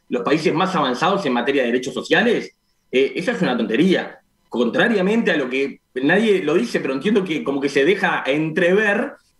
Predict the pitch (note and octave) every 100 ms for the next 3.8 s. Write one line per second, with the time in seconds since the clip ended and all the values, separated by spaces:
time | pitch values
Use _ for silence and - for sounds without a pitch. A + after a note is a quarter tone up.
0 | - D#3 D#3+ D#3+ - D3+ D3+ C#3 C#3 C#3
1 | - C3+ B2 B2 B2 A#2+ - B3+ C4+ A3
2 | F3 F#3 G3+ A#3 - _ - - C3 B2+
3 | B2 E3 A#3+ G3 F#3 G#3 C4